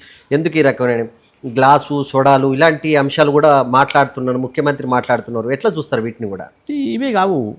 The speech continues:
Speaker 2: ముఖ్యమంత్రి, ముఖ్యమంత్రిగా ఉండి ప్రధాన ప్రతిపక్ష నాయకుడిని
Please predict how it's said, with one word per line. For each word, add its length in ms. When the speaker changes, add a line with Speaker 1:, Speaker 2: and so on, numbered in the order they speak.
Speaker 2:
ముఖ్యమంత్రి, 680
ముఖ్యమంత్రిగా 640
ఉండి 340
ప్రధాన 240
ప్రతిపక్ష 400
నాయకుడిని 520